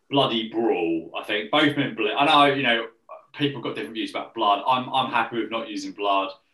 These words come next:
They wanna use blood, do it, but it doesn't really matter. But it should have been a brawl, fast paced, doesn't have to be twenty-four minutes,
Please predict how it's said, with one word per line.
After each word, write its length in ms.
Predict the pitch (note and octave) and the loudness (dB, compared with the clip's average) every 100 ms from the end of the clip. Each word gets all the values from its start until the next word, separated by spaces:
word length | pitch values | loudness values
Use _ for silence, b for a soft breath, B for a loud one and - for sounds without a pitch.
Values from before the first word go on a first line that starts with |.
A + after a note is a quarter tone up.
| _ - | _ -4
They 100 | B2 | -2
wanna 140 | G#2+ | -2
use 200 | G2+ G2 | -2 -4
blood, 320 | G2+ F#2 E2 | -2 -2 -2
do 180 | A2 G#2 | -2 0
it, 180 | F#2 F2+ | 0 -6
but 180 | F#2+ F2+ | -6 -6
it 60 | E2+ | -4
doesn't 260 | A2+ - | -6 -6
really 140 | - F2 | -12 -8
matter. 280 | F#2 - F2 | -8 -8 -12
But 100 | E2 | -12
it 60 | |
should 140 | - B2 | -6 -4
have 80 | |
been 120 | A2+ G#2 | -4 -4
a 100 | - | 0
brawl, 560 | D3 D#3 D#3 D3 C#3+ B B _ | 2 4 6 6 4 B B _
fast 400 | E3 D#3 D3+ - | 4 6 4 2
paced, 560 | A#2 G#2 G#2 G2+ - - _ _ | 0 2 0 -2 -8 -14 _ _
doesn't 220 | D3+ D3 | 2 2
have 120 | B2 - | 0 -4
to 40 | |
be 100 | A#2 | -8
twenty-four 500 | - A2 G2 G#2 F#2 | -6 -8 -6 -6 -6
minutes, 500 | F#2 F2+ F2+ - - | -6 -6 -6 -10 -18